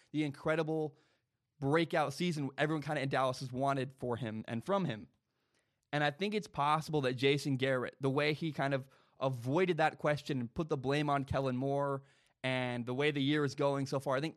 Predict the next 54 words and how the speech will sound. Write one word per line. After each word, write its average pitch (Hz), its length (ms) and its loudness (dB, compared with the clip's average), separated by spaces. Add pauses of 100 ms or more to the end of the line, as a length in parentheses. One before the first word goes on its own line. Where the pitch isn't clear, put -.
(160)
Jason 165 300 -2
Garrett's 156 300 -2
beginning 139 380 -2
to 127 60 -2
see, 151 260 -2
"Oh, 139 340 0 (580)
this 151 160 -2
might 180 180 2
be 147 140 0
my 143 160 0
last 135 400 -2
year 131 160 0
in 120 100 -2
Dallas," 123 480 -2
and 123 100 -6
is 120 80 -8
starting 131 260 -2
to 117 60 -8
feel 123 140 -2
the 113 60 -10
pressure. 135 440 -6 (480)
And 147 120 2
I 156 80 2
just 208 160 -4
thought 285 80 4
it 247 40 4
was 175 120 2
very 170 320 2
uncharacteristic 143 680 0
of 123 100 -4
him 143 220 -2
to, 117 160 -2 (720)
A, 220 120 4
to 180 60 2
put 196 180 0
the 175 100 2
blame 151 320 0
on 139 100 0
Kellen 135 300 -2
Moore 127 180 -4
instead 120 200 -6
of 120 60 -8
talk 131 280 -8
about 123 120 -6
it 120 40 -10
himself 123 320 -2
and 131 80 -10
say, 131 80 -2
"You 135 100 2
know, 139 80 2
it's 139 160 -4
really 151 220 4
on 135 120 6
me. 135 280 4